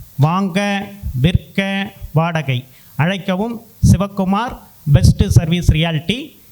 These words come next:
என்னுடைய WhatsApp மொபைல் நம்பர் நைன் ட்ரிபிள் ஃபோர் டூ ஒன் ஃபைவ்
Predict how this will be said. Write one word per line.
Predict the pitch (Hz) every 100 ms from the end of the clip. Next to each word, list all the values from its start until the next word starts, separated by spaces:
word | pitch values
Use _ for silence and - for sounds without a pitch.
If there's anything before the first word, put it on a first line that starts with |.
| -
என்னுடைய | 156 170 165 160 156 147 143 - - -
WhatsApp | 143 185 214 214 214 - -
மொபைல் | 160 175 202 175
நம்பர் | 147 131 127 - - - - - 123
நைன் | 143 175 196 233 269 - - - - -
ட்ரிபிள் | 165 185 233 214 -
ஃபோர் | 170 175 147 -
டூ | - 226 269 - - - - -
ஒன் | 151 196 233 233 -
ஃபைவ் | 170 175